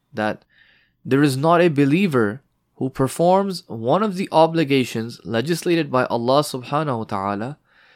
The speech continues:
except that during that obligation their supplications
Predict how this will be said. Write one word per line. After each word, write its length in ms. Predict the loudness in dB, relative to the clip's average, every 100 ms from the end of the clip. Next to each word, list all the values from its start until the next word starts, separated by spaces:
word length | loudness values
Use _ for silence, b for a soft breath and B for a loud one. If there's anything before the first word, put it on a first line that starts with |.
| b b -6
except 600 | -4 -2 2 2 2 -4
that 200 | -4 -2
during 460 | 2 2 2 0
that 160 | 2 0 2
obligation 800 | -2 -2 -2 0 0 -4 -8 -6
their 160 | -4
supplications 880 | -2 -4 -4 -8 -4 -6 -4 -10 -12